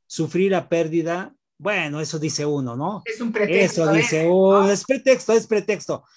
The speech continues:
Speaker 1: Pero ocurrió un suceso en mi vida que, que me, que me dejó ese dolor.
Speaker 2: Claro.
Speaker 1: Y, y a lo mejor yo creo ahora que pudo haber sido ese dolor el que me llevó a, a buscar un refugio.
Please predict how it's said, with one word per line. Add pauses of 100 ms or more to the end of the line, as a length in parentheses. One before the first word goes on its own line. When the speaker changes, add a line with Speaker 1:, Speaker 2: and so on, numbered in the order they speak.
(140)
Speaker 1:
Pero
ocurrió
un
suceso
en
mi
vida
que, (400)
que
me, (240)
que
me
dejó
ese
dolor. (480)
Speaker 2:
Claro.
Speaker 1:
Y, (160)
y
a
lo
mejor
yo
creo
ahora (300)
que
pudo
haber
sido
ese
dolor
el
que
me
llevó
a, (360)
a
buscar
un
refugio.